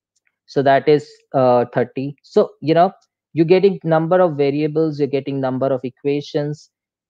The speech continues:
And now you've been trying to know that whether am I getting a enough number of equations to solve those questions directly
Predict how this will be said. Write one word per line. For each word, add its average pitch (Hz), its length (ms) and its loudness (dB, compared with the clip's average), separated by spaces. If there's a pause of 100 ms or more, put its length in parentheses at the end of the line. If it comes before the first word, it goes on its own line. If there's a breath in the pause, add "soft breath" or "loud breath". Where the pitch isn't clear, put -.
And 175 160 2
now 180 160 4
you've 226 160 0
been 233 160 4
trying 185 400 2
to 208 100 -4
know 160 360 -2
that 156 220 -2
whether 151 360 -2 (720)
am 160 140 0
I 196 140 4
getting 202 320 0
a 196 180 -2 (100)
enough 190 380 -2
number 180 300 0
of 175 180 0
equations 151 720 -2
to 165 100 -6
solve 143 360 -2
those 147 180 -2
questions 135 520 -6
directly 139 500 -6